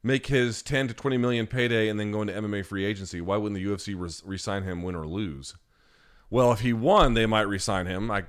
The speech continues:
I, I, I don't know. I, I don't know what the U F C wants to do. I don't know how they wanna play this one because this is a little bit new. I watched Randy Couture try and sue his way to get out of a contract, and the U F C went to the mat white knuckle with him, and they won. Or they,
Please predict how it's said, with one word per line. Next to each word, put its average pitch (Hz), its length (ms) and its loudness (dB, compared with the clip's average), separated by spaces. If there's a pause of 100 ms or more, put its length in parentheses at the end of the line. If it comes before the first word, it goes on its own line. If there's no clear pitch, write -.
I, 90 80 -4 (120)
I, 87 240 -4
I 98 40 -4
don't 104 100 -4
know. 120 80 -2
I, 165 240 2
I - 20 6
don't 220 100 2
know 233 60 4
what 208 140 4
the 165 60 0
U 165 120 6
F 156 80 0
C 151 120 -4
wants 120 460 -2
to 110 100 -6
do. 104 160 0
I 107 40 4
don't 123 80 0
know 131 100 0
how 110 180 0
they 110 120 2
wanna 95 180 -2
play 85 240 -6
this 73 220 -10
one 76 160 -8
because 87 240 -8
this 165 180 -4
is 151 140 -2
a 120 40 -2
little 107 340 2
bit 90 180 -4
new. 82 320 -8 (580)
I 127 140 4
watched 165 400 4
Randy 123 260 4
Couture 110 480 2
try 110 340 6
and 92 180 -2
sue 139 340 0
his 104 220 -2
way 90 200 0
to 87 120 -2
get 87 100 -4
out 87 140 -2
of 78 60 -6
a 80 40 -10
contract, 87 580 -4
and 90 140 -6
the 87 60 -4
U 117 160 -2
F 113 80 -2
C 110 160 -4
went 98 180 -4
to 101 100 -6
the 80 160 -6
mat 90 400 -4
white 90 240 -2
knuckle 95 320 -4
with 82 160 -6
him, 98 200 -4
and 82 100 -6
they 78 60 -4
won. 80 540 -6 (440)
Or 98 160 2
they, 95 100 2